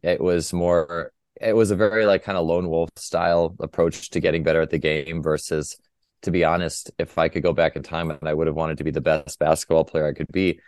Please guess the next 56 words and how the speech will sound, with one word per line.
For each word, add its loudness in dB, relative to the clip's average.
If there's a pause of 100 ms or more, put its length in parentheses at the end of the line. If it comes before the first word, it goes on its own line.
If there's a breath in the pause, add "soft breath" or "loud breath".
(460 soft breath)
I 6
would 6
have 0
been 4
going 2
to, 2
like, 2
the 0
local 0
parks 2
all 4
the 2
time -2
pl-, -8
in -4
the -4
summer, -2
playing -2
three -2
on 2
three 0
as -2
much -4
as -10
I -2
could, -4
like, -4
that 0
kind -8
of -8
thing, -8 (640 soft breath)
and -2
playing 2
with -2
better 4
people, 0
like, -2
intentionally -2
playing -4
with -4
better 2
players, -2
different -2
players. -4
But -4
I, 2 (560 soft breath)
I 2
just -2
settled 4
for -2
going 2
to 0
the -2
same 2
open 2
gyms 0